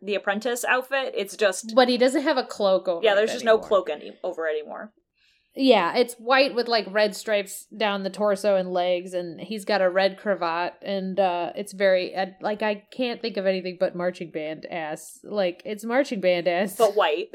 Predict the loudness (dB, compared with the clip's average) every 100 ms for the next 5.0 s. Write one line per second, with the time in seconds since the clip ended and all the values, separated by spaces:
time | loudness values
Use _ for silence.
0 | 0 2 0 4 4 2 0 0 4 10
1 | 10 10 6 4 2 -4 _ 0 2 2
2 | 0 -2 -6 -6 -6 -8 -14 _ -20 -6
3 | 0 4 2 0 _ -2 2 2 0 -4
4 | -12 -20 _ _ _ -16 -10 -8 -10